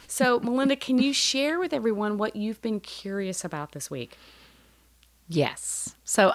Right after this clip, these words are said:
Speaker 2: I have been very curious about the fact that I am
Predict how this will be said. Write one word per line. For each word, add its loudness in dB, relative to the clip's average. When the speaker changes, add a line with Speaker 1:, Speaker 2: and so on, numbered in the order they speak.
Speaker 2:
I 6
have 0
been -2
very 2
curious -2
about 4
the 0
fact 0
that 2
I 4
am 2